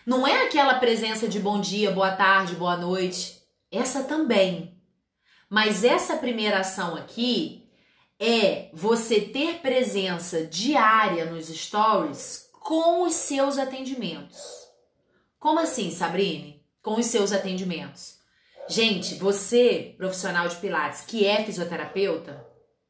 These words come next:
você tem que aproveitar agora que o conselho, o crefito e o cofito,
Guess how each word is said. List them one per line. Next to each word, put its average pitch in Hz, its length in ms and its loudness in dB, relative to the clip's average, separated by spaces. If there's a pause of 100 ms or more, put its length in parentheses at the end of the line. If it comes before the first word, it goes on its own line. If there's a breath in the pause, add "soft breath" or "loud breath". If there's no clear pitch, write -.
(600 soft breath)
você 226 280 2
tem 262 160 -4
que 294 80 -2
aproveitar 196 760 0
agora 170 460 2
que - 200 0
o 339 80 4
conselho, 202 800 2
o 233 60 -2
crefito 202 720 -4
e 185 40 0
o 185 140 -2
cofito, 170 720 -8